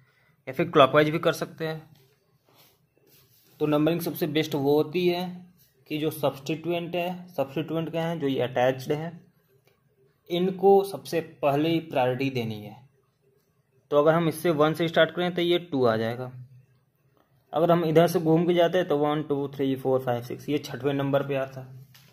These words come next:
है ना? तो इसको सबसे प्रायोरिटी देनी है, तो वन, टू स्टार्ट किए कुछ इस तरह से कि इनकी प्रायोरिटी बनी रहे।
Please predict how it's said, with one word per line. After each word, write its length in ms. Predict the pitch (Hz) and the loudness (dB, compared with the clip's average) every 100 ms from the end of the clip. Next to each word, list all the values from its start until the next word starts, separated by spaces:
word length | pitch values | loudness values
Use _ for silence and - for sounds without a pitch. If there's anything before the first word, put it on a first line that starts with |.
| _ _ _ - - _ _ _ _ _ _ _ _ _ _ 139 | _ _ _ -20 -20 _ _ _ _ _ _ _ _ _ _ -6
है 80 | 170 | -4
ना? 400 | 151 123 - - - _ _ | -4 -10 -14 -20 -20 _ _
तो 160 | 151 160 | -4 -4
इसको 240 | 160 175 175 170 - - | -2 -2 0 -2 -12 -18
सबसे 240 | - - 180 | -16 -6 -4
प्रायोरिटी 420 | 175 147 143 170 | 2 4 6 4
देनी 240 | 151 151 170 | 2 2 0
है, 100 | 180 | 0
तो 100 | 180 | 0
वन, 260 | 139 139 139 | 2 0 0
टू 180 | 156 156 | -2 0
स्टार्ट 320 | - 156 156 | 2 2 2
किए 180 | 170 175 175 - - _ _ _ - | -6 -8 -12 -18 -20 _ _ _ -14
कुछ 160 | 127 | -6
इस 180 | 156 156 | -6 -2
तरह 160 | 175 175 | 0 0
से 200 | 180 185 185 - _ _ _ - | -2 -8 -10 -20 _ _ _ -4
कि 60 | |
इनकी 220 | 147 139 | -2 -2
प्रायोरिटी 400 | 165 135 131 135 151 | 0 4 4 4 2
बनी 260 | 131 143 | 2 2
रहे। 220 | 151 170 | 2 0